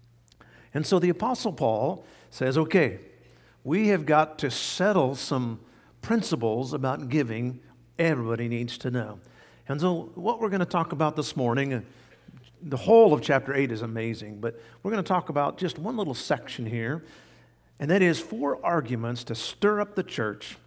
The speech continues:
to genuine giving. First of all, genuine giving, real giving, Christian giving, generous giving is managed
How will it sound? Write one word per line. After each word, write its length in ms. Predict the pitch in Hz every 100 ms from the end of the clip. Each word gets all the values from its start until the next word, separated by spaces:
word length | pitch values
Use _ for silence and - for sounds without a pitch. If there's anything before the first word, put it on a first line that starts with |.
| -
to 100 | 117
genuine 640 | 113 107 135 127 113 110 110
giving. 280 | 113 98 98
First 280 | 233 214
of 80 | 185
all, 200 | 123 135 - -
genuine 640 | - 123 233 294 247 160 131
giving, 520 | 117 104 101 131 165
real 320 | 123 254 285
giving, 360 | 156 135 117 131
Christian 440 | 277 285 - 165
giving, 440 | 123 113 110 123 170 - - - -
generous 580 | 127 123 226 302 269 147
giving 480 | 123 123 110 117 151 - - - _ -
is 300 | 175 156 143
managed 1080 | 135 151 175 240 208 120 113 131 127 -